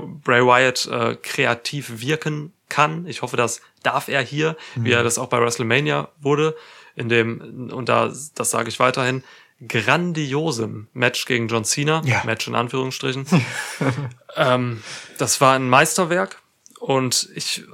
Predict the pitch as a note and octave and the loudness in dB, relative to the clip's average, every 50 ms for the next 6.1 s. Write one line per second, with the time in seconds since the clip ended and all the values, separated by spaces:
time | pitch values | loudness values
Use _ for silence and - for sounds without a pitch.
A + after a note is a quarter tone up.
0 | - - - - - C#3 C#3+ - F3 D3+ C3 C3+ - - D3 - - C3+ A#2 A2+ | -20 -20 -12 -4 -4 -2 -2 0 0 0 -2 -2 -4 -4 -6 -4 -2 0 2 2
1 | B2 C#3 D#3 C3 B2 A2+ G#2 - - - C#3+ D3 D3 C3 A#2 A2 G#2+ A2+ G#2 - | 2 2 2 0 0 0 -2 -4 -8 -4 0 2 2 2 2 0 -4 -6 -4 0
2 | D3+ D3 C3+ B2+ - B2 A2+ - - - - - C3 D3+ D3 C#3+ B2+ A#2+ B2+ B2+ | 2 2 2 2 0 -2 -4 -4 -4 -6 -4 -2 0 0 2 2 0 0 -2 -4
3 | B2 B2 - - - - - - - - - - A2 G#2+ A#2 A#2+ A2+ G#2+ - - | -4 -8 -12 -16 -18 -18 -18 -18 -16 -14 -8 -6 -4 -4 -4 -4 -4 -4 -2 0
4 | C#3+ D#3 F#3 - - - D3 - - C#3+ C#3 C3 B2 C3+ C3 - _ _ - C#3+ | 2 2 2 2 -2 -4 -4 -2 0 0 2 2 0 -2 -4 -4 _ _ -6 -4
5 | B2+ C3+ B2+ - C3+ B2+ B2 - - C3 B2+ B2 A#2+ A#2 - B2 A#2+ A#2 A2+ A2+ | -4 -4 -4 0 -2 -2 -2 -2 -4 -2 0 0 0 0 -2 -4 -4 -2 -2 -2
6 | A2 | -4